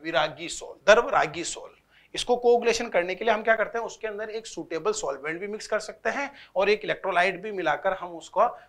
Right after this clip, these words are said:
कोगुलेशन कर सकते हैं। तो हमारे पास ऑप्शन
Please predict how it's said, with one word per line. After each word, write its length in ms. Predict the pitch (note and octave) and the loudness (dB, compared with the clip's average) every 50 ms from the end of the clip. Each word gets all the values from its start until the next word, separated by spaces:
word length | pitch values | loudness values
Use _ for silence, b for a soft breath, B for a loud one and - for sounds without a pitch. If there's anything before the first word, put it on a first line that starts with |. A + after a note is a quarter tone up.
| B _ | B _
कोगुलेशन 600 | - G3+ F#3+ D#3+ D#3 D#3 D#3 - - G3+ B3+ C#4+ - _ _ _ _ _ _ _ _ _ _ _ _ _ _ _ _ _ | 2 2 2 2 0 -4 -6 -4 -4 -6 -6 -6 -10 _ _ _ _ _ _ _ _ _ _ _ _ _ _ _ _ _
कर 140 | - F#3 D#3 | 6 6 6
सकते 340 | - - D#3 - - - C#3+ | 6 0 -6 -8 -10 -12 -12
हैं। 100 | C3 - | -10 -10
तो 80 | D#3+ D3 | -6 -4
हमारे 180 | D3 D#3 D3+ D3 | -4 -4 -2 0
पास 240 | - F#3 F#3 - | 0 0 0 0
ऑप्शन 500 | - - F3+ F#3 F#3 - - G3+ G3+ G3 | -2 -2 -2 -2 -2 -2 -6 -6 -6 -8